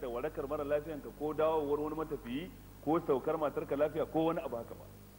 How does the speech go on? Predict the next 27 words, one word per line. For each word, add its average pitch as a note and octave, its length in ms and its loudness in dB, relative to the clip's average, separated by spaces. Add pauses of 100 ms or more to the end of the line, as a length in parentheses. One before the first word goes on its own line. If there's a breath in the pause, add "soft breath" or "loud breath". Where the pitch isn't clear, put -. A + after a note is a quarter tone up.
(340)
To G#2+ 80 -2
irin D3 240 2
wannan B2+ 320 2
mustahabbi A#2 560 -2
ne, A2 200 -4
an C3 200 0
so C#3+ 160 4
a A#2+ 80 4
rinka A#2 200 -2
yin A2 120 0
irin G#2+ 160 -2
wannan G2 240 -4
bakanta. F#2 380 -6 (1000)
Ina B2+ 140 4
fata A#2 220 2
an A2+ 80 -2
fahimta. G2 260 -10 (420)
Idan B2+ 220 0
mutum C3 220 -2
ya C#3+ 100 2
yi F3 40 0
kuma F3 200 -2
yana D3 160 0
da F2+ 60 -4
lada, F#2+ 220 -2
haka C#3+ 200 2
duk C#3 140 -6